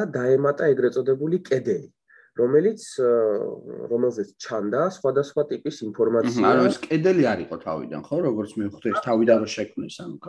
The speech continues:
Speaker 2: რო ჩაუშვეს.
Speaker 1: კი ბატონო, თავდაპირველად ეს კედელი არ არსებობდა, იყო მომხმარებლების პროფილები მხოლოდ და მხოლოდ და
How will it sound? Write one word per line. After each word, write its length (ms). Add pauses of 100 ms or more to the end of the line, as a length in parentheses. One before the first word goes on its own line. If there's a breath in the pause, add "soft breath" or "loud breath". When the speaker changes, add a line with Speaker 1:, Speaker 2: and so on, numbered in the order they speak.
Speaker 2:
რო 140
ჩაუშვეს. 600 (720)
Speaker 1:
კი 100
ბატონო, 440
თავდაპირველად 680
ეს 100
კედელი 320
არ 140
არსებობდა, 600 (340 loud breath)
იყო 240
მომხმარებლების 800
პროფილები 680
მხოლოდ 400
და 100
მხოლოდ 520 (300 loud breath)
და 120